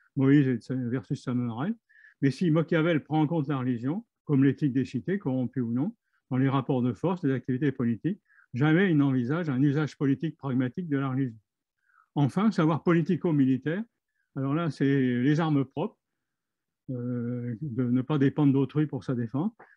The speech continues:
séparer les fonctions politiques et mi-, militaires pour, euh, euh, bah, euh, se garder des coups d'État militaires, pratique, une pratique des armes à temps, temps partiel et durée limitée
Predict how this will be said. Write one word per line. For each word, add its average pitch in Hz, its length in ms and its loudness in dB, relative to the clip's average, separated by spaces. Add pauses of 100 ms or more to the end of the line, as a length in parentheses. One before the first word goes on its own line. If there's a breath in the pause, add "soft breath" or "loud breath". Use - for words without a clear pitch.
(220 soft breath)
séparer 175 460 2
les 156 80 4
fonctions 160 360 0
politiques 143 480 0
et 139 80 -2
mi-, 135 200 0
militaires 131 540 -2 (100)
pour, 127 240 -6
euh, 120 560 -6 (540)
euh, 113 480 -10
bah, 113 140 -8 (140)
euh, 120 420 -6 (460)
se 135 60 -4
garder 131 360 0
des 127 140 2
coups 135 140 0
d'État 131 240 0
militaires, 127 440 -2 (320 soft breath)
pratique, 151 460 -2
une 156 180 4
pratique 165 320 -2
des 151 200 4
armes 160 180 2
à 143 80 0
temps, 147 340 -2
temps 165 180 -6
partiel 151 420 -2
et 131 80 2
durée 143 240 4
limitée 131 460 0